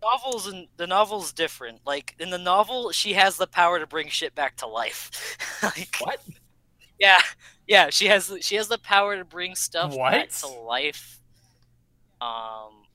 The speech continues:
Speaker 1: there's a couple of differences.
Speaker 2: She has a sister that they don't talk about.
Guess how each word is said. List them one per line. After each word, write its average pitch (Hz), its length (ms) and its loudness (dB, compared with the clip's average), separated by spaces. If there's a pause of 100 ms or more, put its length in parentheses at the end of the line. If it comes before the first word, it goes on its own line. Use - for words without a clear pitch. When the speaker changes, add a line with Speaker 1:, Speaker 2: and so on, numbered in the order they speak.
(960)
Speaker 1:
there's 170 180 -10
a 226 40 -10
couple 175 380 -4
of 123 100 -14
differences. 101 920 -14 (540)
Speaker 2:
She 226 160 0
has 240 180 6
a 208 60 0
sister 233 580 -2
that 208 140 -4
they 208 100 -4
don't 208 160 -4
talk 220 220 -4
about. 233 360 -4